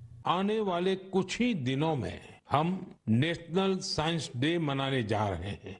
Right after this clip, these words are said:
મેરે પાસ એક આઈડિયા હૈ, જિસે આપ વન ડે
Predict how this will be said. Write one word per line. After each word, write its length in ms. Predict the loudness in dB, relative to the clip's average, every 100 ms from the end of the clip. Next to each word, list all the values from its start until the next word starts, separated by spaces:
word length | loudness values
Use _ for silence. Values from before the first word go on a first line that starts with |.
| 0
મેરે 240 | 2 2 0
પાસ 320 | -2 -2 -2
એક 160 | -2 0
આઈડિયા 420 | 0 2 0 0
હૈ, 720 | -4 -10 -16 -18 -20 _ -4
જિસે 360 | 0 0 0 -2
આપ 480 | 0 0 0 -4 -20 -14 -4
વન 520 | -2 2 2 2 0
ડે 360 | 0 0 -2